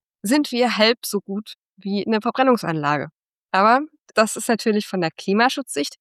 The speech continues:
und von der ökonomischen Sicht viel zu kurz gesprungen. Also rein vom, vom Einkommen her verdienst du, äh, machst du bei uns vierzig Prozent mehr Umsatz,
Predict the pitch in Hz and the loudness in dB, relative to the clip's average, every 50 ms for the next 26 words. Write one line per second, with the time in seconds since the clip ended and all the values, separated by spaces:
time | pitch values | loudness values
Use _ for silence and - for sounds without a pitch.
0 | _ - 269 339 440 - - 285 269 269 220 226 - - 226 214 214 254 302 302 | _ 4 4 4 4 4 0 2 4 4 4 4 2 0 0 2 4 6 6 4
1 | 247 - - 175 156 - - - - - 269 294 - 285 226 - - 285 - - | 4 2 -2 -6 -6 -6 -14 -14 -8 -4 -4 -2 -2 -4 -6 0 -2 -2 -2 -2
2 | - 196 - - - 143 131 147 _ _ _ _ - - - - - - - - | -8 -8 -10 -8 -12 -14 -14 -14 _ _ _ _ -20 -20 -18 -18 -18 -18 -20 -20
3 | _ - 202 190 208 202 185 208 233 262 277 - - 214 190 190 185 - - 170 | _ -2 0 2 2 2 4 4 4 4 2 2 2 2 2 2 2 2 -2 -4
4 | 156 - - - 196 269 392 440 - - - 170 147 156 156 156 151 135 156 156 | -4 -4 -2 0 2 2 2 0 -4 -4 -2 -2 0 0 0 -2 -2 -4 -4 -4
5 | 165 202 277 453 _ _ _ _ _ _ _ - 208 190 214 240 277 - - - | -2 -2 -2 -4 _ _ _ _ _ _ _ -2 0 2 2 2 2 0 -2 -4
6 | 247 226 - - _ _ _ _ _ _ _ _ _ - - - - 202 208 214 | -4 -4 -4 -6 _ _ _ _ _ _ _ _ _ -8 -4 2 4 4 4 4
7 | 214 - - 208 185 202 - - - 262 - 269 - _ - 202 - 208 185 180 | 2 2 2 2 2 2 2 0 -2 -2 -2 -4 -12 _ -10 -6 -2 0 0 2
8 | 180 170 151 214 262 247 190 202 - - - | 2 2 2 2 2 2 2 2 0 -4 -14